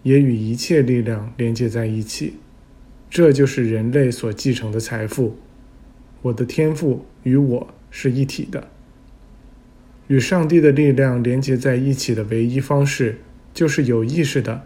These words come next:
去接触上帝。这不能从外部进行，因为上帝是出自内在的。天主在他的圣殿里，愿整个大地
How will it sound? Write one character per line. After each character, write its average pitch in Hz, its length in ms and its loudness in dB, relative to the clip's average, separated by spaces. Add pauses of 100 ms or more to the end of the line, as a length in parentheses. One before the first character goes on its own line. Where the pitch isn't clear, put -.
(140)
去 - 180 -2
接 147 240 4
触 147 180 -2
上 110 280 -6
帝。 117 220 -4 (840)
这 175 120 0
不 185 180 0
能 143 260 2
从 135 320 -4
外 160 200 2
部 120 200 0
进 113 220 -2
行， 90 300 -8 (440)
因 147 200 2
为 120 360 0
上 139 300 -2
帝 135 220 2
是 123 180 -4
出 139 220 -2
自 135 140 0
内 139 220 2
在 110 260 -4
的。 - 160 -10 (1500)
天 165 340 -2
主 135 240 -6 (100)
在 139 220 0
他 135 240 0
的 123 260 -2
圣 139 320 -2
殿 123 260 2
里， 123 200 -6 (640)
愿 156 260 2
整 107 240 -4
个 143 200 2
大 135 260 0
地 123 320 -2